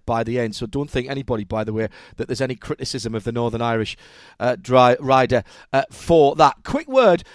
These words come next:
about, uh, Supersport three hundred, and it has to be a quick word. Uh, Manuel Gonzalez,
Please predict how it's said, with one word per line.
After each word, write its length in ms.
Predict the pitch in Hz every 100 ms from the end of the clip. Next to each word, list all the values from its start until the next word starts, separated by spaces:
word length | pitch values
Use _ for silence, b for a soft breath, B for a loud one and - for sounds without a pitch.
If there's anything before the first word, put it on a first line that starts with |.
| B -
about, 640 | 170 - 196 185 170 - -
uh, 140 | 175
Supersport 760 | 160 - - 262 185 - 214 202
three 360 | - 208 214
hundred, 320 | 190 208 196 196
and 120 | 180
it 80 | 165
has 180 | 196 -
to 80 |
be 120 | 190 190
a 40 |
quick 300 | 180 196 190
word. 560 | 165 165 185 196 190 180
Uh, 160 | 170
Manuel 300 | 160 196 190
Gonzalez, 720 | 170 175 175 190 190 185 185